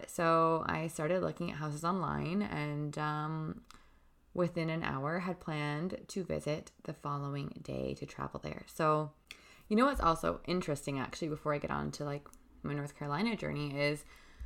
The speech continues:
a few months before, when I was looking at housing in San Diego, I don't know if any of you have watched One Tree Hill, but it was one of my favorite shows when I was in high school. I used to watch it all the time,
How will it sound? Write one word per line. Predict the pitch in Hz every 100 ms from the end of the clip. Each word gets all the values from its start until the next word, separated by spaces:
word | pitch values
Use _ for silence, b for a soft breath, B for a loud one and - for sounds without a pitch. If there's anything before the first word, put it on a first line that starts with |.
| b b b -
a | -
few | 175 254
months | 254 202 -
before, | 165 - 139 139 160 156
when | 180
I | 170
was | 170 165
looking | 170 170
at | 165
housing | 165 160 156
in |
San | 147 160
Diego, | 151 147 139 147 147
I | -
don't | 214
know | 190
if | 170
any | 151 156
of | 151
you | 156
have | 156
watched | 170 165
One | 170 160
Tree | 202 175
Hill, | 131 131 131 214 247
but | 143 135 143 -
it | 170
was | 160
one | 170
of | 170
my | 175
favorite | - 302 294 311 -
shows | - 185 190
when | 214
I | 185
was | 196
in | 240
high | 214
school. | 170 - 175
I | 208
used | 202
to | 190
watch | 180 -
it | -
all | 185
the | 240
time, | - 180 175 220